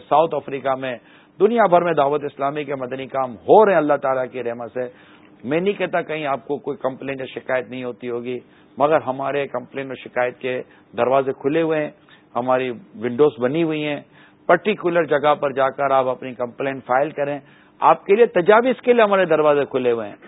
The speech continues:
بالکل آپ تجاویز دیں، آپ مشورے دیں کہ یہ کرنا چاہیے، یہ کرنا چاہیے، یہ کرنا چاہیے۔ آپ دعوت اسلامی کی وسعت دیکھیے، ابھی ہمارے، آپ دیکھیے ہمارے انداز کتنے بدلتے ہیں۔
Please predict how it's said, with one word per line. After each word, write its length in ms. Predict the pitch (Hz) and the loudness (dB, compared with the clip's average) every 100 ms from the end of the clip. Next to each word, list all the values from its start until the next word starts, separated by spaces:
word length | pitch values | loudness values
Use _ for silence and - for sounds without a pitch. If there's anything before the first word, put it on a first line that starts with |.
| - | -6
بالکل 300 | 147 160 208 | -4 0 4
آپ 140 | 202 190 | 4 4
تجاویز 520 | 147 156 180 226 156 | 4 4 4 0 -4
دیں، 120 | 131 | -6
آپ 140 | 127 | -4
مشورے 500 | 143 165 - 220 233 | -4 -6 -6 -4 -4
دیں 160 | 165 113 - _ _ _ _ - | -4 -8 -10 _ _ _ _ -4
کہ 60 | |
یہ 200 | 147 170 | 0 0
کرنا 360 | 175 160 151 151 | 2 0 2 -2
چاہیے، 220 | 147 147 | -2 -2
یہ 60 | 151 | -2
کرنا 360 | 147 143 143 | -4 -4 -4
چاہیے، 180 | 139 135 | -4 -4
یہ 60 | 131 | -4
کرنا 340 | 127 120 117 | -8 -10 -12
چاہیے۔ 380 | 101 107 110 101 _ _ _ - | -10 -10 -8 -14 _ _ _ -2
آپ 180 | 175 | 0
دعوت 240 | 185 202 226 | 2 2 2
اسلامی 360 | 202 202 202 | 0 -4 -2
کی 80 | 214 | -2
وسعت 360 | 190 170 - 202 | 0 -2 -4 -4
دیکھیے، 300 | 175 151 185 | -6 -4 -4
ابھی 200 | 180 226 | -2 0
ہمارے، 400 | 196 175 185 180 - - - _ | 0 2 0 -2 -8 -20 -20 _
آپ 160 | 165 165 | 0 2
دیکھیے 260 | 175 165 | -2 0
ہمارے 220 | 170 170 160 | 0 2 0
انداز 280 | 147 151 156 | 2 0 0
کتنے 220 | 147 143 | -6 -8
بدلتے 440 | 147 123 127 120 | -2 0 0 -2
ہیں۔ 100 | 123 | -6